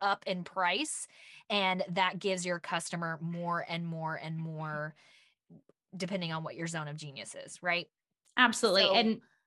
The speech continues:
Speaker 1: <clears throat> yeah, go ahead.
Speaker 2: I was just gonna say, and whether you have a service-based business or a digital-based business or a mixture of both, like, you should have a value ladder. Like,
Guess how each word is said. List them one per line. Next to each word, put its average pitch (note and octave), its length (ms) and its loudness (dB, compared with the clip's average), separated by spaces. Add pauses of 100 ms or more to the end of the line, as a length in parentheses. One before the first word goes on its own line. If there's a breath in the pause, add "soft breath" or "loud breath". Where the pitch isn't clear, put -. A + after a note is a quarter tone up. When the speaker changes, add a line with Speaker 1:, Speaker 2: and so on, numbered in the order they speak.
(220)
Speaker 1:
<clears throat> - 440 -10
yeah, A3 160 0 (100)
go G#3+ 80 4
ahead. G3 240 4
Speaker 2:
I B3 80 8
was B3 140 8
just B3+ 180 4
gonna A#3+ 140 4
say, G#3+ 220 4
and G#3+ 200 4
whether G#3+ 260 4
you A3+ 180 0
have G3 180 0
a G3+ 40 -2
service-based B3 920 2
business C4+ 360 4
or A3 180 4
a G#3+ 60 4
digital-based F#3 640 0
business F3 420 -2
or G#3+ 160 10
a G#3 40 10
mixture G3 320 6
of F3 140 2
both, E3+ 300 4
like, F3+ 180 0 (260 loud breath)
you G3 120 2
should F3+ 160 2
have F3 200 4
a E3 40 -2
value C3+ 320 2
ladder. G2+ 320 0
Like, G3 240 2